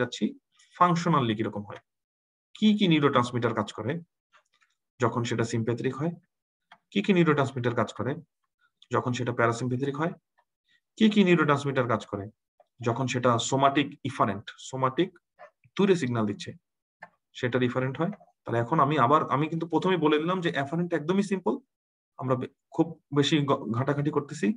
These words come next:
ইফারেন্টটা নিয়ে। আশা করি সবাই আবার coordinated হয়েছেন। হ্যাঁ, হ্যাঁ, হ্যাঁ, হ্যাঁ। আচ্ছা, গল্পের আমরা এই জায়গায় আছি। Right, right।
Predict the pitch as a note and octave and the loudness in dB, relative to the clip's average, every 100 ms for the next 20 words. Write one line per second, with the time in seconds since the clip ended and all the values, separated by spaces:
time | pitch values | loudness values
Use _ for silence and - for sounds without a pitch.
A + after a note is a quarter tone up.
0 | - _ _ _ _ F3+ E3+ F3 C#3 A#2+ | -4 _ _ _ _ -2 2 4 4 0
1 | G2+ G#2 A2 _ _ _ _ _ D#3 D#3+ | -4 -6 -14 _ _ _ _ _ -2 0
2 | F3+ F3+ E3+ E3+ D3+ D#3 - C#3 C3 A#2 | 0 2 4 4 6 4 2 0 2 -2
3 | G#2 G#2 G#2+ C3 D#3+ F3 A#2 G#2+ G#2 - | -6 -10 -12 -2 2 2 2 -2 -6 -12
4 | - - C3 G#2 _ _ _ _ - E3 | -16 -4 -4 -4 _ _ _ _ -2 2
5 | D#3 D3+ D3+ D#3+ D3+ D3 C3+ B2 A2 G#2 | 6 6 6 6 4 4 2 0 -2 -2
6 | - G#2+ - D3+ D#3 D#3+ A#2 - A#2+ A2 | -6 -10 -6 -2 2 2 2 0 0 0